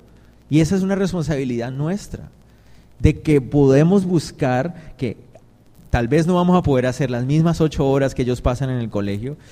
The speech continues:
pero sí podemos guardar una hora, dos horas al día para que nuestros hijos tengan acceso a educación espiritual.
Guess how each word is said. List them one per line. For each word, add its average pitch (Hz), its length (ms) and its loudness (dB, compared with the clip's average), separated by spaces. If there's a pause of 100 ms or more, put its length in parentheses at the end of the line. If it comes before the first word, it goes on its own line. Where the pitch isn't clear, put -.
(140)
pero 135 180 0
sí 208 300 2
podemos 175 500 0
guardar 131 460 0
una 180 400 -2
hora, 147 540 -2 (280)
dos 165 380 4
horas 156 260 -2
al 131 220 -4
día 135 320 -2
para 139 180 -6
que 139 100 -6
nuestros 123 340 -8
hijos 151 200 -4
tengan 151 340 -2
acceso 131 380 -6
a 147 40 -2
educación 135 440 -6
espiritual. 127 1040 -6